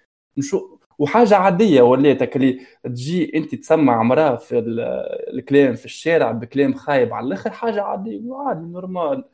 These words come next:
اللي هي ليه كان ج-، كان جات العائلة متاعك تحكي معك وتقول لك: "راه الكلمة ذيك خايبة، راه ما عند-، ما عندكش الحق تقول الكلمة ذيك للمرأة ولا الراجل، خاطر راه ال-،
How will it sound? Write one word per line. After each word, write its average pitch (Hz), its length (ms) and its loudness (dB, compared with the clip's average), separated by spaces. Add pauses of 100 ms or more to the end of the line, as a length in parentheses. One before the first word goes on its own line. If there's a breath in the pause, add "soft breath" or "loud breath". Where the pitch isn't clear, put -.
(300)
اللي 165 380 -2
هي 269 240 4
ليه 262 280 6
كان 160 160 4
ج-، 147 160 -4 (140)
كان 147 160 4
جات 160 260 2
العائلة 135 360 4
متاعك 123 440 -2
تحكي 117 300 -14
معك 117 340 -6
وتقول 127 340 -6
لك: 117 160 -6
"راه 123 280 -4 (320 soft breath)
الكلمة 135 400 0
ذيك 127 280 -4
خايبة، 110 420 -4
راه 113 120 -4
ما 113 100 -2
عند-، 123 240 -4 (100)
ما 135 120 2
عندكش 139 400 -2
الحق - 380 -6
تقول 131 500 0 (260 loud breath)
الكلمة 127 380 2
ذيك 139 280 0
للمرأة 123 760 4
ولا 117 240 4
الراجل، 120 360 4
خاطر 127 340 -4
راه 123 120 4
ال-، 123 160 0